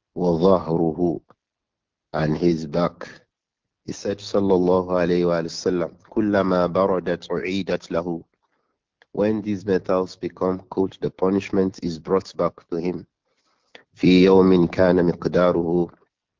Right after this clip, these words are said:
خمسين ألف سنة. This continues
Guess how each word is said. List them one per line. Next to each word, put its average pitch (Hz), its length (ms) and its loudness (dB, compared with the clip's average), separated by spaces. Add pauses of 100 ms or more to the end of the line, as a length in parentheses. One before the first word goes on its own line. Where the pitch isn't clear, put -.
(640)
خمسين 90 1000 -2 (240)
ألف 92 580 -4
سنة. 85 920 -4 (1400)
This 101 240 2
continues 95 920 0